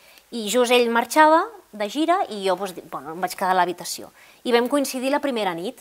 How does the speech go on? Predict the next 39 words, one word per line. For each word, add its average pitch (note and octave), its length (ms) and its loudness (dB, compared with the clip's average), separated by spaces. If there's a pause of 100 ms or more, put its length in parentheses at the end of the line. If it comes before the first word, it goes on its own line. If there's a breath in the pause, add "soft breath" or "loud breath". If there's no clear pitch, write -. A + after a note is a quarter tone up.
al G3 120 -6
pis. - 340 -10 (1200 loud breath)
I A#3+ 100 -4
jo A#3+ 60 4
recordo A#3+ 320 4
que C4 100 0
ja A3+ 80 2
li G#3+ 80 0
vaig G#3+ 220 0
com A3+ 180 -4
traslladar G3+ 760 4
el, F#3+ 340 -4 (760)
una G3 120 -8
mica G3 260 -2
la, F#3 260 2
la F3+ 140 -6
meva F#3 240 -2
angoixa A3 600 0
de, G#3 120 0 (260)
«És - 120 -10
que G#3 100 -12
ara, G3+ 260 0
ostres, - 240 -12
em A3+ 80 -10
fa A3 140 -12
una G3+ 80 -10
mica F3 180 -12
gran F#3 220 -8
estar E3+ 220 -14
aquí, C4+ 640 -8
jo F#3 240 -4
soc F#3+ 160 -14
molt F#3+ 220 -8
de F3 80 -10
casa D3+ 260 -12
meva», A3+ 500 -8
bla, F3+ 120 -12
bla, C3+ 200 -14
bla. - 40 -20